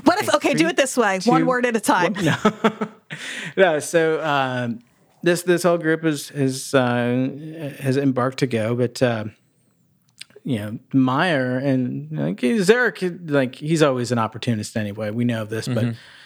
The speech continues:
Speaker 2: Meyer has particularly got something stuck in his craw. And, like, he, he doesn't like Lee. Uh, like, he also just kind of is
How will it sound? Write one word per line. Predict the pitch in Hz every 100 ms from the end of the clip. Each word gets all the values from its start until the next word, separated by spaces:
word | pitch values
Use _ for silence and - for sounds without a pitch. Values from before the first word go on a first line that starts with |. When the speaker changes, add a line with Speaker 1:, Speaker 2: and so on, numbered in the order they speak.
| - -
Speaker 2:
Meyer | 127 139 190 160
has | 135 135 -
particularly | _ 139 - 160 170 143 123
got | 123 127
something | - 131 123 123 123
stuck | 127 - 131
in | 127
his | 135 123
craw. | - 127 120
And, | 120
like, | 117 117 - - _ _ _ _
he, | - 151 180
he | 147
doesn't | 170 180 160 143
like | 139 135
Lee. | 127 127 151 123 117 113 - _ _ _ _ _ _ -
Uh, | 139 123 117 117 117
like, | 117 117
he | - 131
also | 135 156 147
just | 123 123
kind | - 127
of | 123
is | 120 120 -